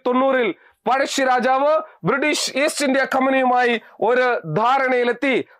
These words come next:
ധാരണയിലെത്തിയ വർഷം ആയിരത്തി എഴുന്നൂറ്റി തൊണ്ണൂറ്. ആ ധാരണ എന്തായിരുന്നു എന്ന് നിങ്ങൾക്ക് എല്ലാവർക്കും അറിയാം.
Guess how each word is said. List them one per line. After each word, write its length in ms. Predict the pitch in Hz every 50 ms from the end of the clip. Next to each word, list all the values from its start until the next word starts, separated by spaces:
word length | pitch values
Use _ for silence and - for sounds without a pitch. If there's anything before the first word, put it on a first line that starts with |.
| - 151 180
ധാരണയിലെത്തിയ 680 | 220 247 262 262 254 254 247 247 247 247 254 254 269 262
വർഷം 500 | 262 262 262 262 - 302 294 349 339 - - _ _ - 190 226
ആയിരത്തി 540 | 269 269 269 269 262 254 254 _ 262 247 254 247 - -
എഴുന്നൂറ്റി 560 | 190 220 247 262 262 254 254 254 - - 262 254
തൊണ്ണൂറ്. 520 | - - 240 233 247 240 240 247 254 226 160 - - - - - - -
ആ 80 | 214 247 247
ധാരണ 400 | 220 208 262 269 339 339 349 349 320 294 285
എന്തായിരുന്നു 500 | 277 277 277 269 277 262 269 254 254 254 -
എന്ന് 260 | 233 247 254 254 247
നിങ്ങൾക്ക് 300 | 247 254 262 254 - 247
എല്ലാവർക്കും 520 | 233 233 247 254 247 247 240 - 247 233 247
അറിയാം. 280 | 247 247 262 294 320